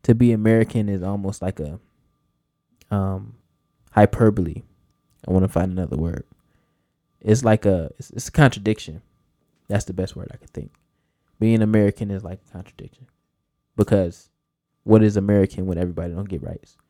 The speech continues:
When Americans are supposed to have the rights of freedom of speech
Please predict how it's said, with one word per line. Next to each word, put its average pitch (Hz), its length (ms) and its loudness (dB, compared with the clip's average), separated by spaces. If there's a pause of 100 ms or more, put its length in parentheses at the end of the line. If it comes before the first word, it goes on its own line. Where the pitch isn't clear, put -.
(540)
When 101 140 4
Americans 98 460 6
are 95 40 -6
supposed 98 240 0
to 95 80 -4
have 98 400 -2
the 98 80 0
rights - 600 -8 (120)
of 85 280 -2 (760)
freedom 92 320 -6
of 85 60 -14
speech - 560 -20